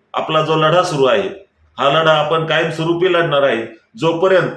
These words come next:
आपल्या महार वतन जमिनी आपल्या मूळ मालकांना परत करणार नाही,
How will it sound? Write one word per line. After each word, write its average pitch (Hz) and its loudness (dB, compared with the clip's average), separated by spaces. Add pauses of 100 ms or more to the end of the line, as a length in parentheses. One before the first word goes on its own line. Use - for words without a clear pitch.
(360)
आपल्या 160 0
महार 156 0
वतन 175 0
जमिनी 147 -4 (180)
आपल्या 156 0
मूळ 175 2
मालकांना 170 2
परत 180 2
करणार 165 0
नाही, 113 -4